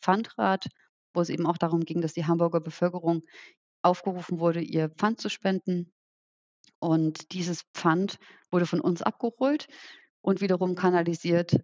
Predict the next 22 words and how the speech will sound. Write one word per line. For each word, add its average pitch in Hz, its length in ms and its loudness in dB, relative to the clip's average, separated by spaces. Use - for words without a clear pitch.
äh, 165 280 0
zu - 140 -6
einem 165 320 0
Verein, 160 400 0
der 156 220 0
eben 165 160 -4
in 156 80 -2
der 160 100 -2
Obdachlosenhilfe 160 800 -2
aktiv 160 360 -4
ist. 160 200 -4
Das 175 240 2
waren 175 240 2
alles, 190 360 2
wir 196 100 4
haben 202 140 2
wirklich 202 240 -6
zweitausendzwanzig 185 680 0
viel 214 180 0
mit 196 220 -4
diesen 208 240 -8
Themen, 214 380 2